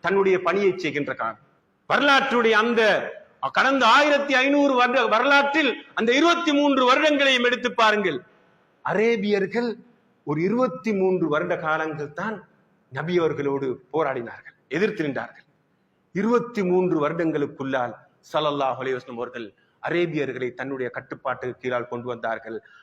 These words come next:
அதன் பிறகு அவர்கள் உலகம் போற்றுகின்ற உத்தமர்களாக மாறினார்கள். முழு உலகத்துக்கும் அல்லாஹ்வுடைய தீனை எடுத்துச் செல்கின்ற ஒரு மிகச்சிறந்த பரம்பரையாக மாறினார்கள். அவர்கள் உருவாக்கியவர்கள் ஸல்லல்லாஹு அலைஹி வஸல்லம் அவர்கள். கோத்திர வெறி,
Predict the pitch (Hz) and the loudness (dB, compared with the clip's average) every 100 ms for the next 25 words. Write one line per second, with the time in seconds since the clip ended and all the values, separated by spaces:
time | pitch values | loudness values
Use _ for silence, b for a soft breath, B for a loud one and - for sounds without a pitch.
0 | b 147 151 143 170 196 196 156 131 180 | b -6 -4 -4 0 0 0 -2 -2 -2
1 | 180 190 175 - _ _ _ _ _ _ | -2 -2 -4 -10 _ _ _ _ _ _
2 | _ - 170 208 185 160 156 165 165 139 | _ -8 -2 -2 -2 -4 -4 -6 -6 -10
3 | 147 143 135 - 165 147 127 117 107 104 | -6 -6 -8 -8 -6 -4 -4 -6 -6 -10
4 | 107 - - _ _ _ _ _ _ 196 | -12 -16 -20 _ _ _ _ _ _ 0
5 | 254 302 330 339 302 190 262 220 135 B | 2 4 4 2 0 0 0 0 -4 B
6 | B 233 311 311 320 311 294 339 359 330 | B 2 4 6 6 2 4 4 6 6
7 | 294 339 339 - 320 311 311 302 302 254 | 4 2 0 2 2 4 4 4 6 4
8 | - - - 294 294 359 359 349 339 330 | 0 -4 0 2 4 2 2 2 4 4
9 | 311 294 330 381 370 349 330 302 294 294 | 2 4 4 4 4 6 6 6 6 4
10 | 277 269 240 226 - - - 196 254 247 | 6 4 4 2 0 -6 -2 2 4 4
11 | 226 233 214 214 196 196 180 156 - - | 4 4 4 2 0 0 0 -4 -6 -2
12 | 185 180 170 160 147 143 135 127 117 _ | 0 2 4 4 2 -2 -6 -8 -10 _
13 | _ - 180 196 185 165 156 175 | _ 0 0 2 0 0 0 -4